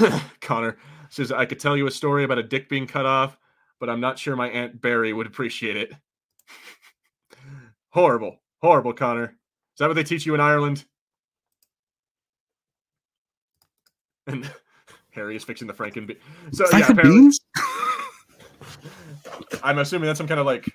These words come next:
Speaker 1: food from Ireland. I don't, I don't
Speaker 2: Just,
Speaker 1: know.
Speaker 2: just like beans with little sausages in it, isn't it? Like
Speaker 1: Oh, yeah, so, okay. It sounded exactly like what it, what it was.
Speaker 2: Right.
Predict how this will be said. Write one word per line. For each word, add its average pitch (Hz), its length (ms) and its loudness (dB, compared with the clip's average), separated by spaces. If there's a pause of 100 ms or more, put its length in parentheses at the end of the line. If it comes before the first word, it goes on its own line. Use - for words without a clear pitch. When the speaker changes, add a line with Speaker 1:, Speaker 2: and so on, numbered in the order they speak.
(480)
Speaker 1:
food 151 640 -4
from 143 180 -4
Ireland. 147 580 -2 (680)
I - 80 -4
don't, 135 100 0
I 131 40 -10
don't 220 140 10
Speaker 2:
Just, 113 380 0
Speaker 1:
know. - 100 -18 (140)
Speaker 2:
just 156 160 2
like 151 180 6
beans 147 320 10
with 131 100 10
little 123 160 6
sausages 170 420 8
in 80 100 2
it, 78 120 -2
isn't 117 160 0
it? 147 140 -6
Like 104 240 -8
Speaker 1:
Oh, 160 100 -8 (100)
yeah, 123 220 -6
so, 127 140 -12 (100)
okay. 113 300 -6 (260)
It 139 120 -16
sounded 143 300 0
exactly 139 300 0
like 135 240 -2
what 143 100 -4
it, 143 120 -6
what 135 120 -6
it 135 60 -8
was. 110 300 -8 (280)
Speaker 2:
Right. 85 300 -8